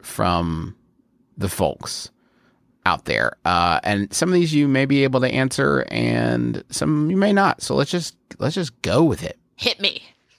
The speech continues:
Speaker 1: Uh, this is from Fry. Is there any idea as to whether Nintendo will be rolling out as much D L C at the freemium price as with the previous game?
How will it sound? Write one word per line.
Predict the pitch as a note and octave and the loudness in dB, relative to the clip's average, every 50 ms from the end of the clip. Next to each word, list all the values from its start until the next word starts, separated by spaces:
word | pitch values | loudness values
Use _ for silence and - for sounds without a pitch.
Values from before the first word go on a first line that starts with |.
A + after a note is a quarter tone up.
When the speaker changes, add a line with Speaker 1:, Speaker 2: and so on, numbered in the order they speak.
| _ _ _ _ _ _ | _ _ _ _ _ _
Speaker 1:
Uh, | - G#2+ - | -2 -2 0
this | A#2 B2+ C3 | 0 -2 -4
is | - | -4
from | - C3+ - | -4 -6 -6
Fry. | - - D3+ C#3+ B2 A2 F#2 C2+ B1 G#1+ - | -2 2 2 4 4 4 4 2 0 -2 -4
Is | - - B2 - | -6 -8 -4 -2
there | - C3 B2+ | -2 -2 0
any | C#3 E3+ G#3 B3 C4+ | 0 2 2 2 2
idea | C4 A3+ G3 D#3+ - D#3+ D#3+ D#3 C#3+ - | 2 2 2 2 2 2 4 4 2 2
as | - A2+ B2 A#2+ | 0 -2 -2 -2
to | - C3+ | -2 0
whether | B2+ C3 C3+ C#3 C3 C3 | 0 2 4 2 2 2
Nintendo | B2 A#2+ A#2 - D3+ D3+ D3 C#3 | 2 0 0 0 0 2 2 2
will | C3 B2 | 2 0
be | B2+ A2+ G#2+ | 0 0 0
rolling | G#2+ A#2 A#2+ C3 C3 B2+ A#2 - | 2 2 2 2 2 0 -2 0
out | A2 A#2+ A#2+ A#2+ - - | 2 2 2 2 2 0
as | G#2 G2 | -2 -2
much | G2+ G#2+ B2+ D3 - - | 0 2 0 0 0 0
D | - C#3 | 0 2
L | B2+ A#2 A2+ | 2 2 2
C | - - A2+ A2 G#2+ G#2+ A2 G#2+ - _ _ - _ _ _ - | 0 -2 0 0 0 0 0 -2 -4 _ _ -20 _ _ _ -6
at | - G2+ G#2+ | -4 -4 -4
the | - F2+ | -4 -6
freemium | - - - - D3 D3+ D#3+ D#3+ D3+ C#3+ C3+ B2+ A2+ | -6 -6 -4 0 0 2 4 4 2 2 2 0 -2
price | - - A#2+ A#2 A#2 A#2 A2 - - - - | 0 2 2 2 2 2 0 -4 -8 -10 -6
as | - G#2 G2+ - | -4 -2 -2 -2
with | - G#2 - - | -2 -4 -4 -6
the | - G#2 | -10 -10
previous | - - - G#2+ G2 F#2 F#2 F2+ F2+ F#2+ | -8 -4 -2 -2 -2 -2 -2 -4 -4 -6
game? | G2+ - - D#2 C#2 G#1 G1+ - - | -6 -6 -6 -6 -6 -8 -10 -14 -16